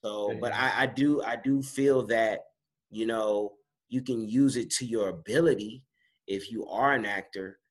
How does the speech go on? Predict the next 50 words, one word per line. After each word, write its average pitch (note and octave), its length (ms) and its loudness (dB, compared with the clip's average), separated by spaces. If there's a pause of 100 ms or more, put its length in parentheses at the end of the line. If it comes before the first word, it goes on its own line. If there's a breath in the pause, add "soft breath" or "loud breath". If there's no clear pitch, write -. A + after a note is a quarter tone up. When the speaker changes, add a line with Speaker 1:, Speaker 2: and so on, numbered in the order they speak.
Speaker 1:
and G2+ 540 -8
you're G#2 160 -6
branding A#2 600 0
yourself, F#2+ 680 -6
you F#2+ 100 -14
can F#2+ 160 -10
brand A2 400 -6
yourself G#2+ 440 -6
to G2 80 -14
say, G2 240 -2
"Hey, A2 440 -2 (400 soft breath)
you G#2 80 -8
know, G2+ 100 -4
I'm G2 120 -4
an G2+ 100 -4
actor," A2 640 -2
and G2+ 160 -10
then G#2 80 -8
you G#2 180 -14
can F#2+ 140 -10
post G#2+ 420 -4
some G2 120 -6
auditions. A2+ 680 -4
I, A2+ 200 -2 (100)
I've C3 180 -2
done B2+ 240 0
that A2+ 240 -4 (320)
a E2+ 60 -10
few E3 240 -4
times G2+ 500 -4
as F2 220 -18
far G2+ 300 -2
as F#2 120 -10 (300 soft breath)
if - 100 -20
there's G#2+ 240 -2
a G2 60 -10
project A2 520 -2
that G#2 120 -4
I G2 100 -2
didn't A2+ 340 -4
book, B2 340 -2
I'll G#2+ 280 -6
post G#2+ 260 -6
that G2 140 -2
audition, G2 540 -4 (540)
you G2+ 140 -6
know G2 100 -4
what F#2+ 80 -6
I'm F#2+ 100 -6
saying? G2 600 -4